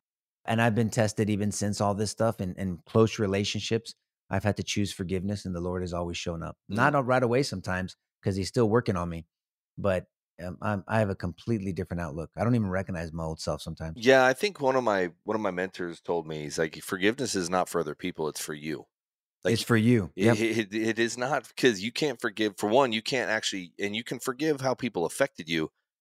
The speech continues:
Speaker 2: but you always, you can't always, unless they ask you for forgiveness, you can't necessarily forgive them for what they did, but you can forgive how they affected you. And that's what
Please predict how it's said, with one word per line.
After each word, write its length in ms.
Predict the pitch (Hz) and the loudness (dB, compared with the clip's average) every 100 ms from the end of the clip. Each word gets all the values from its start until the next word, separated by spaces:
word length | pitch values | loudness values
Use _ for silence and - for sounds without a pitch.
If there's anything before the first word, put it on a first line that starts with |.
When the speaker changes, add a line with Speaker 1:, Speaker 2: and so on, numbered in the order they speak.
| _ | _
Speaker 2:
but 80 | 95 | -2
you 160 | 104 110 | 2 4
always, 300 | 135 131 - | 2 0 -8
you 80 | 110 | -6
can't 220 | 139 127 | -4 -4
always, 240 | 127 120 | -4 -4
unless 220 | 101 113 - | -2 0 0
they 160 | 117 - | 0 2
ask 360 | 101 98 - | 2 2 -6
you 200 | 85 104 | -4 -4
for 160 | 104 110 | -2 -2
forgiveness, 640 | 101 87 87 110 123 - - _ _ _ - | -2 -2 -2 -4 -6 -8 -12 _ _ _ -6
you 140 | 101 | -4
can't 260 | - 117 98 | 0 0 0
necessarily 580 | 110 110 98 104 92 82 | -2 0 2 2 0 -4
forgive 560 | 95 85 _ - 92 87 - _ | -8 -10 _ -2 -2 -2 -10 _
them 260 | 87 90 101 | -2 0 -2
for 160 | - | -2
what 200 | 92 90 | 2 2
they 120 | 87 80 | 0 -4
did, 360 | 85 85 110 _ _ _ 90 | 0 0 0 _ _ _ -4
but 100 | 85 | -2
you 140 | 104 | -4
can 300 | - 113 110 | 0 0 0
forgive 380 | - 87 95 82 | -2 0 0 2
how 140 | 90 | 0
they 140 | 85 82 | 0 0
affected 460 | - 90 - 73 | 0 -2 -2 -10
you. 200 | 82 85 | -6 -4
And 120 | 71 | -2
that's 200 | 78 85 | -4 -4
what 140 | 82 | -6